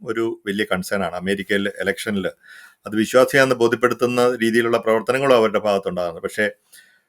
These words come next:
ആ, അമേരിക്കയുടെ പ്രസിഡന്റ് ഡൊണാൾഡ് ട്രംപ് ഒരു വിശ്വാസിയാണെന്ന് ഞാൻ വി-,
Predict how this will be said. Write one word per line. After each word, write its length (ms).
ആ, 220
അമേരിക്കയുടെ 380
പ്രസിഡന്റ് 380
ഡൊണാൾഡ് 360
ട്രംപ് 220
ഒരു 80
വിശ്വാസിയാണെന്ന് 1040
ഞാൻ 200
വി-, 180